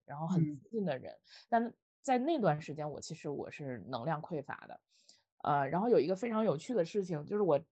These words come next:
Speaker 1: 站在窗边跟我妈妈打电话，呃，我们就提到了这件事情。然后我说：“妈妈，你看那个外面有好多喜鹊，北京很多喜鹊嘛什么的。”
Speaker 2: 嗯。
Speaker 1: 然后我妈说：“那你看你就是做了一个很好的决定嘛，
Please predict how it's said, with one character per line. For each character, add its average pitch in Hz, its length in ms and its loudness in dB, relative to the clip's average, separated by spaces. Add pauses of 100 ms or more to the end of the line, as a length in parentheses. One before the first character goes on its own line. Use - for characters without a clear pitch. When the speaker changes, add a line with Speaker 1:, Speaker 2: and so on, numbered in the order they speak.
Speaker 1:
站 226 220 4
在 214 160 6
窗 208 300 0
边 208 240 0
跟 202 100 -2
我 160 80 2
妈 151 160 -2
妈 175 100 -2
打 175 140 -6
电 104 140 -10
话， 185 340 -2 (480)
呃， 160 720 2
我 143 120 4
们 143 120 -2
就 226 80 6
提 160 200 0
到 226 120 4
了 208 100 4
这 175 60 -2
件 196 180 0
事 294 220 0
情。 147 200 -4 (600)
然 165 100 0
后 226 280 6
我 156 100 6
说 208 220 2
：“妈 220 120 2
妈， 233 140 2
你 208 100 2
看 196 240 -2
那 214 120 -2
个 196 80 0
外 214 160 0
面 208 100 2
有 202 80 4
好 175 160 0
多 175 160 2
喜 165 200 -6
鹊， 240 380 6 (440)
北 143 120 0
京 190 160 0
很 185 120 -4
多 170 120 2
喜 - 220 -10
鹊 202 300 -2
嘛 - 120 -10
什 - 140 -16
么 - 80 -14
的。” - 80 -16 (200)
Speaker 2:
嗯。 139 280 4 (300)
Speaker 1:
然 185 100 6
后 208 60 8
我 - 20 6
妈 196 140 2
说 233 100 0
：“那 285 120 2
你 277 120 -4
看 208 340 2
你 160 60 2
就 202 100 2
是 208 180 2
做 226 220 4
了 196 80 6
一 175 60 4
个 196 80 2
很 202 180 -2
好 208 160 6
的 156 120 0
决 156 180 0
定 269 180 4
嘛， 175 140 2